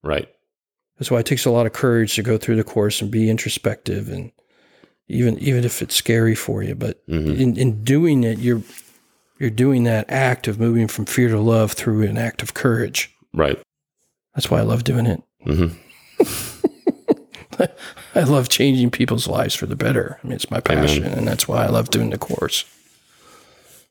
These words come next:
Speaker 2: It's, it's the one course, uh, you know, if I, I get a client in, I, you know, I offer four courses, and even if they don't do the other three, I always, just like I really push them towards the peer-to-peer group,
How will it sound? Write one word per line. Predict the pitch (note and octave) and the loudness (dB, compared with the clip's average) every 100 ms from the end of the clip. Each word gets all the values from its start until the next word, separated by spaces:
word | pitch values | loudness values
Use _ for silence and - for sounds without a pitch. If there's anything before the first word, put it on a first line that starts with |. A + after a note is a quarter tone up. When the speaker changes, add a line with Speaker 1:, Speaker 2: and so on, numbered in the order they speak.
| _ _ _ _ _ _ _ | _ _ _ _ _ _ _
Speaker 2:
It's, | - C#3+ D3+ | -4 0 0
it's | B2 - | 0 0
the | C3+ | 2
one | C3+ C3 | 2 2
course, | - C3+ A#2+ - - | 0 2 2 0 -2
uh, | B2 A#2+ - - _ - | -2 -2 -4 -12 _ -6
you | C3+ | -2
know, | A2+ A2 | 0 -2
if | B2 | -4
I, | - - - | -4 -4 -4
I | B2 | -2
get | B2 A2+ | 0 0
a | |
client | - B2+ B2 B2 A2+ | 0 2 4 4 4
in, | A2 G#2+ - _ - | 2 0 -4 _ -4
I, | A#2 - | -4 -2
you | C3 | -2
know, | A2+ | 0
I | A2+ | 0
offer | A2+ - | 0 -2
four | - A#2+ A2+ | -2 -2 0
courses, | C#3 B2 - A2 A#2 | 0 0 0 -2 -2
and | G#2 G2 - - _ _ _ - | -6 -6 -10 -12 _ _ _ -4
even | B2 A#2+ | 0 2
if | - | 2
they | B2 | 2
don't | A#2 A2+ | 2 2
do | A#2 A2 | 2 2
the | G#2+ | 2
other | A#2 A2+ | 0 0
three, | - A#2+ A2+ G2 | -2 0 0 0
I | F2+ | -2
always, | G#2 G#2+ G#2+ - _ _ _ _ _ _ _ _ _ _ - | -4 -4 -6 -10 _ _ _ _ _ _ _ _ _ _ -4
just | C3+ | 0
like | C3+ - | 0 2
I | A#2 | 2
really | A#2+ G#2+ | 2 2
push | - B2+ | 0 0
them | A#2+ | 0
towards | - A#2+ A2 | 0 0 -2
the | - | -4
peer-to-peer | - - G#2+ G#2 - A2+ | -4 0 0 -2 0 0
group, | A2 G#2+ G2 | 0 -4 -4